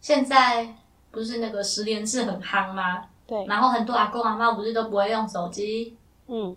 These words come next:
Speaker 1: 你知道吗？教阿公阿嬷最好的老师就是视障手机达人，因为他们都听语音，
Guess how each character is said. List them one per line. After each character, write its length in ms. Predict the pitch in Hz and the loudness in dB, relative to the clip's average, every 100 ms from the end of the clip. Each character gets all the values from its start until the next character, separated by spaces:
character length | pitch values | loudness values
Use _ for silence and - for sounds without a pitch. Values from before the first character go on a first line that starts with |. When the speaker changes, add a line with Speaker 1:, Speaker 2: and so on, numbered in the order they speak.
| _ - | _ -12
Speaker 1:
你 100 | 196 | -4
知 60 | |
道 160 | 226 226 | -2 -2
吗？ 260 | 196 196 - _ _ _ _ - | -4 -8 -16 _ _ _ _ -2
教 200 | 262 262 | 6 8
阿 140 | 254 | 8
公 140 | 262 240 | 4 2
阿 180 | 208 | 2
嬷 220 | 214 226 226 | 2 0 2
最 260 | 311 233 | 4 4
好 320 | - 196 - | 2 -2 -4
的 240 | - 185 - - _ | -6 -12 -12 -20 _
老 180 | 196 196 | -4 -4
师 460 | - - 202 208 226 _ _ _ _ _ _ | -4 -6 -6 -8 -14 _ _ _ _ _ _
就 160 | 240 226 | -2 -2
是 500 | 226 233 214 196 208 - _ - | -2 -4 -6 -8 -12 -16 _ -4
视 240 | - 269 | -2 0
障 240 | 247 233 220 | 2 0 0
手 160 | 185 | -4
机 180 | 185 202 | -4 -6
达 220 | - - | -6 -6
人， 320 | 170 - 196 - _ _ _ _ _ _ | -8 -12 -14 -18 _ _ _ _ _ _
因 200 | 220 240 | -6 -2
为 160 | 233 220 | -2 -2
他 200 | 233 226 | 0 0
们 100 | 196 | 0
都 140 | 202 | -4
听 220 | 220 202 196 | -6 -8 -10
语 160 | 196 | -14
音， 380 | - 185 185 202 | -12 -10 -10 -12